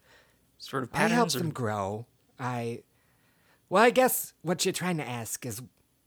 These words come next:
Speaker 2: what do I do for you and what do I do for the plants? For you,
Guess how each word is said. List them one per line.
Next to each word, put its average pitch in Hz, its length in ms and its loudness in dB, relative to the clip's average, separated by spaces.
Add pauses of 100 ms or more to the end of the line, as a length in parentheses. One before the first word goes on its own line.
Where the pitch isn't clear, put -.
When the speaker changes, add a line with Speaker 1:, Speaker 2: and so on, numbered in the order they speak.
(180)
Speaker 2:
what 233 140 0
do 226 100 2
I 208 100 2
do 220 200 0
for - 180 -6
you 131 400 0 (120)
and 127 160 -4
what 139 80 -2
do 139 100 -2
I 131 80 -4
do 131 180 -6
for - 140 -12
the - 100 -12
plants? 98 640 -14 (380)
For 127 120 0
you, 202 420 0